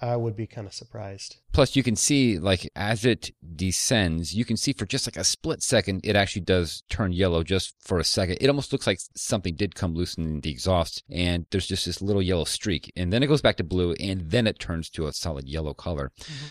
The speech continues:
Speaker 2: I'm guessing that maybe there was some carbon that came loose, but they were probably in, in the process of changing the fuel mixture.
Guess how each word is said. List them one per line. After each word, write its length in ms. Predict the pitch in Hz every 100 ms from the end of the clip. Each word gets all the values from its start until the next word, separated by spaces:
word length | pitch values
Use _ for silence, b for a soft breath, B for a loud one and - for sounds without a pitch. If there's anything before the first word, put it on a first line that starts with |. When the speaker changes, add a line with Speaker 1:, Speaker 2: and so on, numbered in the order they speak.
| -
Speaker 2:
I'm 80 | 90
guessing 280 | 101 - 87
that 140 | 76 -
maybe 240 | 98 101
there 100 | 104
was 60 | 95
some 120 | 95
carbon 340 | - 92 95
that 100 | 90
came 260 | - 95 82
loose, 280 | 90 87 -
but 260 | - 80 -
they 220 | - 78 71 -
were 100 | 78
probably 380 | - 117 101 87
in, 180 | 80 76
in 160 | - 85
the 100 | 80
process 380 | - 113 95 -
of 120 | 78
changing 460 | - 92 73 73
the 120 | 71 73
fuel 320 | - - 95
mixture. 520 | 76 71 - 69 65